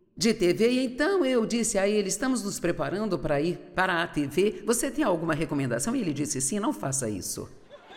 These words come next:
Eu pensei, "Bem, não era isso que eu queria ouvir." <laughs> Quantos de vocês entendem o que estou dizendo? Sabe, você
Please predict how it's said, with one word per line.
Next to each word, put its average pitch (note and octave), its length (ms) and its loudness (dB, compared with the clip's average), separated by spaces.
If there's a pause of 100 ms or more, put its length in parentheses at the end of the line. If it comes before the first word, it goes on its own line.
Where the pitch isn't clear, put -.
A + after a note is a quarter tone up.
(1800)
Eu C4 60 2
pensei, C4 360 4
"Bem, G3+ 460 0
não C4 180 4
era D#4 140 4
isso G#3+ 220 -2
que G#4 60 0
eu G#4 80 2
queria F3+ 280 0
ouvir." A3+ 600 0
<laughs> - 1300 -4 (1300)
Quantos G3+ 220 2
de F#3 60 -4
vocês F#3 360 2
entendem F3 360 2
o D#3 40 -4
que - 60 -6
estou F#3 200 -2
dizendo? C#3 680 0 (1500)
Sabe, B3+ 260 2
você C4 580 2